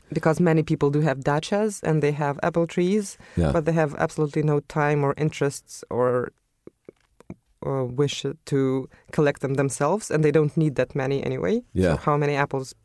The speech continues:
Speaker 1: you probably can eat or bake in pies?
Speaker 2: <laughs> Well, that's true.
Speaker 1: Like, so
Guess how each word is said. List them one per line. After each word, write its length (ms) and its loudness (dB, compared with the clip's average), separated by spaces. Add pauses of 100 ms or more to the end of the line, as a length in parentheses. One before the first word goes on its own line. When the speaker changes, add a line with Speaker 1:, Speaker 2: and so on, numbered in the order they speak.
Speaker 1:
you 100 -2
probably 340 -4
can 260 -10
eat 360 -8
or 400 0 (520)
bake 240 0 (220)
in 180 -2
pies? 600 -2
Speaker 2:
<laughs> 100 -10 (1500)
Well, 140 0
that's 260 -4
true. 300 -6
Speaker 1:
Like, 160 -4 (300)
so 460 0